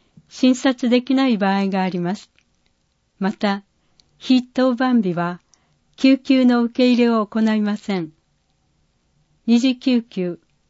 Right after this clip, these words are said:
重症の人が対象です。伊賀市救急、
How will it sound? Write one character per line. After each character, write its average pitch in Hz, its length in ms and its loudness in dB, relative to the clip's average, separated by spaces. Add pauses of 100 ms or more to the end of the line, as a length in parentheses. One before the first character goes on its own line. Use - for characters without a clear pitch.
(380)
重 226 160 2
症 262 280 -2
の 247 140 2
人 247 220 -4
が 190 160 -2
対 180 220 -4
象 180 320 -6
で 170 160 -4
す。 - 100 -18 (3250)
伊 208 100 -2
賀 262 160 0
市 - 220 -12
救 233 240 0
急、 220 400 -2